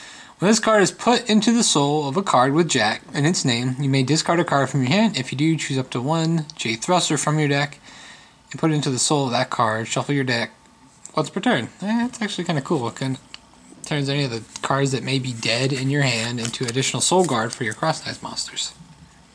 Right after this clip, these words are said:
There's also a Dragon Arm, so it might be very nice with Aster, making sure that you have enough Drago Arms into his soul to prevent his, uh,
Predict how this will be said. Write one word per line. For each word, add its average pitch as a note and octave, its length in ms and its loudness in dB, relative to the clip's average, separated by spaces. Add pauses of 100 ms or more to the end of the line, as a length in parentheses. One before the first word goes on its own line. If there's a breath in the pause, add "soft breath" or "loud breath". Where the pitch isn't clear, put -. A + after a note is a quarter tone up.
(400)
There's C#3+ 120 -6
also D#3 200 2
a D3+ 60 4
Dragon C3 300 2
Arm, B2+ 280 2
so - 140 -4
it A#2+ 40 -4
might C3 180 -2
be C3 80 -4
very B2 220 -2
nice A#2+ 340 -4
with A2 120 -8
Aster, D#3+ 560 2 (600 loud breath)
making C3+ 260 -4
sure C3 180 0
that A#2+ 180 -4
you B2+ 80 0
have A#2 80 -4
enough A#2+ 160 -4
Drago D3+ 320 4
Arms D3+ 500 2
into G3 220 4
his E3 160 6
soul D#3 360 2
to - 100 -12
prevent C3+ 560 -8 (520 loud breath)
his, C#3+ 460 0
uh, A#2+ 180 -2